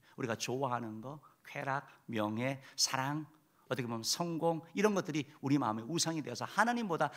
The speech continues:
내 마음에 더 크게 차지하는 거. 하나님이 아니라 늘 가득 차 있는 그 생각, 그것이 주식이 될 수도 있고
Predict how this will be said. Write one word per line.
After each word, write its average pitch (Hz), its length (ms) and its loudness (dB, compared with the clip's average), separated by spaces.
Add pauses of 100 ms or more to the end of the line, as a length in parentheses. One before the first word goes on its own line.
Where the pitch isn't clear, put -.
(120)
내 131 240 8
마음에 123 320 2
더 - 180 -4
크게 - 280 -2
차지하는 - 500 -8 (100)
거. - 120 -20 (480)
하나님이 262 520 10
아니라 175 440 2
늘 254 240 8
가득 - 260 -2
차 - 160 4
있는 139 240 0
그 120 80 -8
생각, 110 320 -10 (320)
그것이 104 260 -6
주식이 147 380 2
될 113 160 -6
수도 - 220 -10
있고 - 280 -18